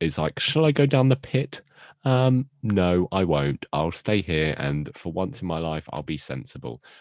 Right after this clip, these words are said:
I think it's quite a nice moment. I think it's a good moment for the Doctor,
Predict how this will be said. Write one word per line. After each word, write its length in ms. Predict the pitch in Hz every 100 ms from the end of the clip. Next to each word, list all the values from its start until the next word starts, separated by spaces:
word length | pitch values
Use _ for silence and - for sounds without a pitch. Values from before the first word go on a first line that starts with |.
| _
I 80 | 73
think 220 | 73 80
it's 140 | - -
quite 220 | 85 -
a 60 |
nice 400 | 82 80 80 -
moment. 380 | 78 78 78 76 _ _ _ -
I 80 | 82
think 340 | 90 76 - -
it's 160 | - 95
a 60 |
good 260 | - 95 -
moment 400 | 87 85 85 -
for 120 | -
the 80 | 85
Doctor, 520 | 85 - - 85 80